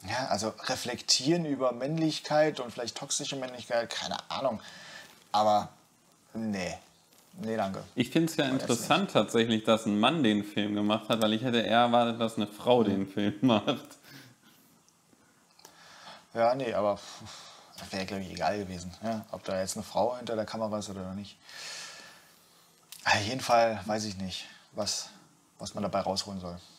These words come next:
Speaker 2: Ja. Dann Heikos
Speaker 1: Hei-
Speaker 2: Welt, oder?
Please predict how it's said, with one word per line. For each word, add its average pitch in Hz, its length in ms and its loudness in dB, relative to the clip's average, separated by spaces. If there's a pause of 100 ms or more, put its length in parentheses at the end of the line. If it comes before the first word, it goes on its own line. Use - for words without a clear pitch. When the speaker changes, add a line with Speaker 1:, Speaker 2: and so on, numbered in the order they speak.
(100)
Speaker 2:
Ja. 98 300 2 (2250)
Dann 139 460 4 (300)
Heikos 123 440 4
Speaker 1:
Hei- 117 80 4
Speaker 2:
Welt, 101 280 4
oder? 147 360 2